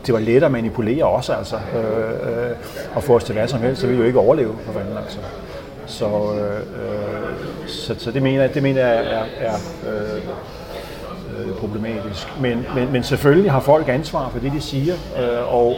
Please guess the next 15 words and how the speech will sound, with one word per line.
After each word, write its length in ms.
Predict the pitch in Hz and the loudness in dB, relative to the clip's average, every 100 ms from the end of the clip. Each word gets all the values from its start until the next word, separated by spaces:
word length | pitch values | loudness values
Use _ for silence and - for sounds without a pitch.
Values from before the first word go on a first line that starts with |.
| 135 | 2
og, 360 | 123 120 120 | 2 4 4
øh, 160 | 120 131 | 4 2
altså, 180 | 120 165 | 0 2
jeg, 100 | 160 | 2
jeg 80 | |
synes, 320 | 160 175 180 147 | 2 0 0 2
at 180 | 135 | 0
den, 180 | 139 123 113 - 87 - - - - - | 2 -2 -2 -8 -10 -10 -10 -12 -14 -10
du 60 | 131 | -4
kan 100 | 131 | -2
sige, 340 | - 131 135 139 - - - - - - - - - - | 0 0 0 -2 -8 -10 -10 -12 -12 -12 -14 -12 -8 0
den 120 | 170 143 | 2 8
overordnede, 960 | 156 196 156 143 127 131 127 120 127 - - - - - | 10 10 10 8 6 4 6 6 4 0 -10 -14 -14 -4
det 80 | - | 4
overord-, 420 | 147 185 151 131 | 8 10 10 6